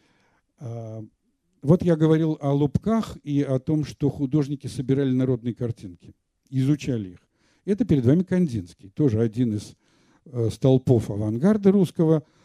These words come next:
Э, ну, это художник, принадлежащий и пол-, наполовину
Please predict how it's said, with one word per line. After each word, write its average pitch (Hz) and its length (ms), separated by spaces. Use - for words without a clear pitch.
Э, 110 560
ну, 202 160
это 185 100
художник, 151 480
принадлежащий 135 880
и 123 220
пол-, 123 220
наполовину 120 840